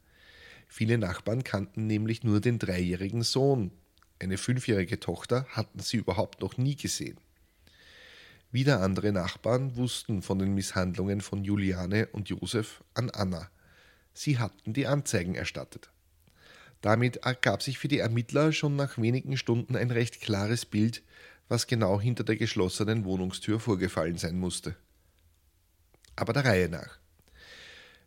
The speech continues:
Juliane Hummel wurde im Dezember achtzehnhundertsiebzig in Enzisfeld in Niederösterreich geboren.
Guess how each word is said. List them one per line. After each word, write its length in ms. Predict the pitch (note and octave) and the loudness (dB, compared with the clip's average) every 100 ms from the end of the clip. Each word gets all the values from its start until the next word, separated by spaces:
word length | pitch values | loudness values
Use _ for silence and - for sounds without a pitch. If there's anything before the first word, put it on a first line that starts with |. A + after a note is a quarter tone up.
| _ | _
Juliane 600 | G#2+ G2+ F#2+ F#2 G2+ G#2+ | 2 4 4 6 4 4
Hummel 440 | B2+ C3 D3+ D3 | 4 4 4 4
wurde 320 | A#2+ B2 B2+ | 4 6 6
im 220 | B2+ A#2 A2+ | 4 2 0
Dezember 580 | A2 - G2 G#2+ B2+ | 0 2 2 2 0
achtzehnhundertsiebzig 1040 | - - - G#2 G#2+ F#2+ - A2 - B2+ - | -2 -6 -6 -2 -2 -2 -4 -6 -6 -6 -4
in 120 | G#2+ | -6
Enzisfeld 840 | - G#2 G2 A2 - - G2 F#2 - | -2 -2 -2 -4 -2 0 2 -2 -8
in 180 | - B2+ | -6 -2
Niederösterreich 760 | B2 A#2 G#2+ F2+ F2+ F#2+ F2+ F2 | 0 2 2 2 0 0 0 0
geboren. 520 | F2+ - F#2+ E2+ D#2+ | -6 0 0 0 -6